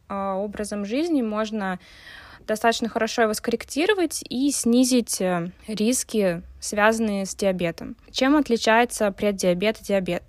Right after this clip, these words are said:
А, преддиабет — это достаточно новый такой диагноз, он как раз помогает выявить людей, которые идут на пути к диабету, и вовремя это остановить.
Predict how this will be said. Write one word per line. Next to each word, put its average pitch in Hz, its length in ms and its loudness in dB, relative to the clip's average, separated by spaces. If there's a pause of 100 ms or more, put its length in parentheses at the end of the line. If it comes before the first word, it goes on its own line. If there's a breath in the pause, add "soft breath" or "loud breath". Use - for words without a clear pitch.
(160)
А, 202 320 -4
преддиабет — 254 720 4
это 226 220 -2
достаточно 226 440 -2
новый 220 320 2
такой 202 300 -2
диагноз, 254 760 2
он 226 200 0
как 220 160 -6
раз 247 180 4
помогает 226 680 2
выявить 202 460 0
людей, 233 400 0
которые 226 480 2
идут 202 240 -2
на 202 120 -2
пути - 360 -4
к 185 80 -4
диабету, 196 680 0 (480 loud breath)
и 240 400 2 (520)
вовремя 220 640 2
это 226 160 2
остановить. 190 680 -4